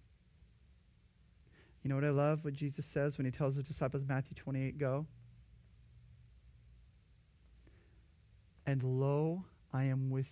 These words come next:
you always, even to the end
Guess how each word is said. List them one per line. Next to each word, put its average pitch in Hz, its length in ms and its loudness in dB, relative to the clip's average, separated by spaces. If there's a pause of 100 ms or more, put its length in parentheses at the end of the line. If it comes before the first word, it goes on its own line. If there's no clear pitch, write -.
you 123 360 -2
always, 120 480 -4 (1800)
even 127 500 2 (580)
to - 100 -8
the 123 180 -2
end 110 320 -4